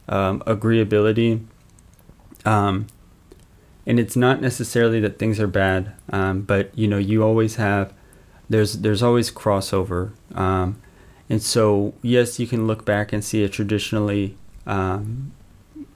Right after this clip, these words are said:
a traditional way that allow you to m-, realize that there's a pattern, but it doesn't mean that if you're a man, you automatically like trucks and football,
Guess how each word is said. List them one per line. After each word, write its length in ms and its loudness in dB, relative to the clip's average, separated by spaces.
a 80 0
traditional 640 0
way 420 0
that 320 2
allow 320 2
you 160 2
to 100 4
m-, 260 -2
realize 560 2
that 120 -12
there's 180 2
a 60 -2
pattern, 600 0
but 140 2
it 80 -2
doesn't 340 0
mean 220 0
that 460 0
if 140 -2
you're 140 4
a 40 2
man, 600 2
you 140 2
automatically 500 2
like 300 0
trucks 760 -2
and 280 -2
football, 640 -2